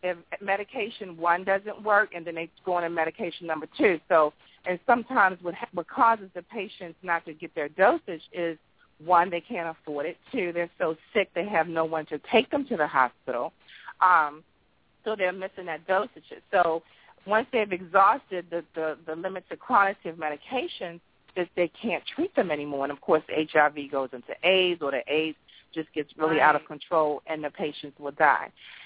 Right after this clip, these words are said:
Speaker 1: And, you know, I've read those type of articles, you know, numerous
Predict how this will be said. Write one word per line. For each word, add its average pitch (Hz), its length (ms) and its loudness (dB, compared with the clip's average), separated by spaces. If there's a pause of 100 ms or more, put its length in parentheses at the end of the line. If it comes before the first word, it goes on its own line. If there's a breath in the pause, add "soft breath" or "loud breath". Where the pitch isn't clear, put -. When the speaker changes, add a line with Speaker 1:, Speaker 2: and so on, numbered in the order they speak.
(160 loud breath)
Speaker 1:
And, 208 360 4 (120)
you 269 120 -10
know, 233 240 2
I've 214 200 0
read 262 240 -2
those 254 200 -4 (100)
type 226 180 -8
of 196 200 -10
articles, 190 640 0 (120)
you 320 100 -16
know, 190 200 -4
numerous 170 320 -12